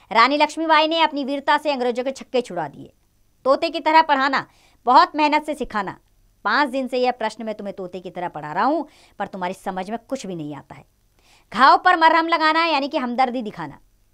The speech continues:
सोनिया की प्यारी प्यारी बातें सुनकर निश्चय ही उसकी दादी के घाव पर मरहम लग गया होगा। छाती पर सांप लोटना, यानी कि ईर्ष्या करना। अपने भाई के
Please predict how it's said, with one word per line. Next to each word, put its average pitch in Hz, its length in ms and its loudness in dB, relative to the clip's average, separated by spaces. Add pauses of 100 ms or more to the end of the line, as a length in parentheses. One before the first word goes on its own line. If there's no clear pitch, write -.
सोनिया 226 540 -4
की 240 160 -10
प्यारी 208 280 -4
प्यारी 196 240 -4
बातें 180 260 -6
सुनकर 202 440 -8
निश्चय 180 300 -12
ही 196 160 -8
उसकी 175 240 -12
दादी 160 260 -8
के 175 140 -12
घाव 156 220 -10
पर 175 140 -8
मरहम 160 380 -10 (340)
लग 180 220 -2
गया 165 140 -4
होगा। 135 300 -16 (560)
छाती 294 360 4
पर 330 160 0
सांप 311 360 0
लोटना, 190 340 -6
यानी 170 160 -8
कि 269 100 -10
ईर्ष्या 311 360 0
करना। 165 420 -4 (2250)
अपने 302 320 4
भाई 294 360 6
के 311 440 6